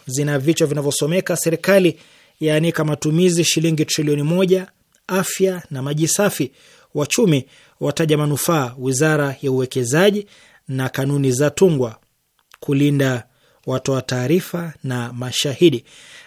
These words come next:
Gazeti la Uhuru limetanguliza mbele habari ya kuimarika uhusiano wa Tanzania na Benki ya Dunia. Imepewa kichwa kilichobeba maneno, kasi ya Rais Doctor Samia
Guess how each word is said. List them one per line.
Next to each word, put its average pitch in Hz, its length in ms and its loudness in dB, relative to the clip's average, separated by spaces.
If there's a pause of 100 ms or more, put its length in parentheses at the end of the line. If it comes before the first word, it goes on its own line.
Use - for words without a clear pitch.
Gazeti 196 360 4
la 196 100 6
Uhuru 220 360 6
limetanguliza 165 560 2
mbele 175 200 2
habari 160 500 4
ya 156 80 6
kuimarika 151 460 0
uhusiano 147 360 0
wa 143 60 -2
Tanzania 151 380 -2
na 151 80 0
Benki 151 240 0
ya 151 40 4
Dunia. 160 380 4
Imepewa 147 460 -2
kichwa 170 260 -2
kilichobeba 147 480 0
maneno, 185 360 0 (500)
kasi 160 680 0 (100)
ya 139 540 0 (520)
Rais 147 460 0
Doctor 131 300 -6
Samia 170 480 0